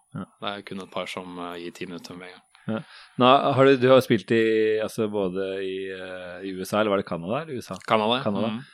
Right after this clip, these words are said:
Speaker 1: Canada og Norge og Danmark og Sverige, da er det liksom noe forskjell på
Speaker 2: Ja, altså, kan jo si at dommere er like ille alle plasser.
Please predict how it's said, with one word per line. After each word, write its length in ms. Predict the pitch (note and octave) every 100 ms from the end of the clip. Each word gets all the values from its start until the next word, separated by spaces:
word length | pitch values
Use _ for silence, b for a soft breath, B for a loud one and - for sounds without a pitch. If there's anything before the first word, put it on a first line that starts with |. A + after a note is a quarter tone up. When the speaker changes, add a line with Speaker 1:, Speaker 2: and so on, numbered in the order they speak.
| B
Speaker 1:
Canada 440 | A2+ A2 G#2+ A2+ A2+
og 100 | A2+
Norge 300 | A2+ F#2 F#2
og 100 | G2
Danmark 380 | G2 F#2 F#2 F#2
og 80 | F2+
Sverige, 320 | - F2+ F#2
da 140 | C#3+ A2
er 80 | F#2+
det 100 | G2
liksom 220 | F2+ F#2+
noe 80 | F#2+
forskjell 800 | - F#2 - - - E2+ D#2+ D#2+
på 180 | - F2+ F2 E2+ E2 A2 _ _ _ _ B B B B B
Speaker 2:
Ja, 220 | - F#2+
altså, 320 | G#2 G2+ G#2 F#2
kan 240 | - F#2
jo 80 | C3
si 200 | - G2+
at 160 | F2 F2+
dommere 380 | E2+ E2 E2+ E2+
er 80 |
like 240 | E2 - F#2
ille 160 | F2
alle 160 | E2+ E2+
plasser. 320 | E2+ - C3